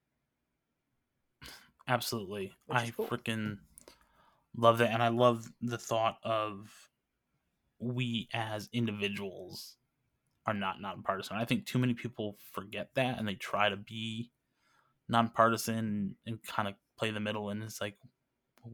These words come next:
Speaker 1: what do you stand for? What is, what is it that you are looking for, right? And it,
Speaker 2: Yeah.
Speaker 1: you know, as much as, to your point, it'd be great if we all thought alike, I think there's also power in the tension to create something more durable.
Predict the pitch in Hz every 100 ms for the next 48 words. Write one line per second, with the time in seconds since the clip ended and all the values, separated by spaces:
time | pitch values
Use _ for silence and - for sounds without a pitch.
0 | - - 107 104 107 110 - 104 101 110
1 | 110 104 - _ _ _ _ _ _ _
2 | - 123 147 151 110 117 101 _ _ -
3 | 113 113 117 101 78 - - 110 101 -
4 | _ _ 123 110 101 _ _ _ _ _
5 | _ _ _ _ _ _ - - - -
6 | _ _ - 120 120 117 120 131 131 -
7 | 117 110 - - - 110 101 110 104 101
8 | - 120 110 110 104 95 - 120 120 -
9 | 98 98 101 _ _ - 101 95 98 -
10 | - - - 104 - - 107 - _ 110
11 | 104 - 101 - 107 104 98 107 98 -
12 | 110 110 135 135 135 - - - 117 104
13 | - 110 110 98 101 101 95 - 67 -